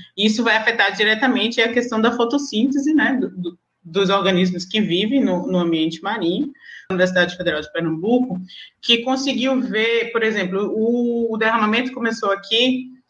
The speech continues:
o primeiro registro foi final de agosto. Em outubro do ano passado, tem,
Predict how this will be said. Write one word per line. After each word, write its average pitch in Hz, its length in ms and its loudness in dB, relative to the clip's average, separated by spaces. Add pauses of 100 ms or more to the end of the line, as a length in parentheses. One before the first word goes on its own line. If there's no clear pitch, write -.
o - 20 -20
primeiro 233 320 2
registro 220 440 0
foi 220 140 2
final 214 340 0
de 277 100 2
agosto. 156 680 -4 (180)
Em 196 200 -4
outubro 202 520 -2
do 185 100 0
ano 185 180 -2
passado, 196 640 0
tem, 190 400 -2